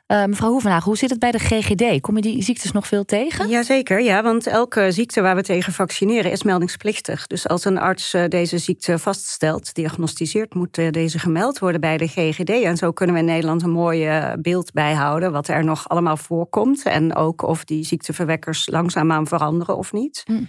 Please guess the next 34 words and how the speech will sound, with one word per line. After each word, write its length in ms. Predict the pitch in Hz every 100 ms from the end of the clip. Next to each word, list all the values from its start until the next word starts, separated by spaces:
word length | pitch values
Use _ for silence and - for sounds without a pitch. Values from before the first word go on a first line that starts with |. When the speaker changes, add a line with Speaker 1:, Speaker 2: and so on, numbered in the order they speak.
| -
Speaker 2:
Of 160 | - -
het 120 | -
vaccin 400 | 180 - 160 160
nog 180 | 180 -
wel 160 | 185
werkt. 440 | 180 208 302 - - - - - - - -
Ehm, 640 | 202 196 196 196 202 202
ja, 160 | 226 208
we 60 |
hebben 200 | 202 190
al 80 | 175
een, 160 | 175 170
eh, 100 | 165
tijdje 420 | 151 220 196 185
geen 240 | 185 170
mazelenepidemie 1040 | 175 214 262 226 208 190 190 180 175 175 170
meer 200 | 165 160
gehad 500 | - 170 160 156 -
en 280 | 175 170 165
geen 360 | - 175 156 156
polio-epidemie. 1080 | - 226 214 160 160 160 151 165 156 156 185
Maar 140 | 185
dat 160 | 185 180
zijn 240 | 180 180
toch 260 | - 170 -
wel 380 | 190 208 190
twee 260 | - 190 175
ziektes 500 | 165 220 - 165 -
die 180 | 175 170
met 220 | 170 165
enige 360 | 180 190 175 170
regelmaat 680 | 190 196 - 165 156 156
uitbraken 640 | 170 190 190 160 156 156 156
veroorzaken 800 | 156 165 156 139 139 147 147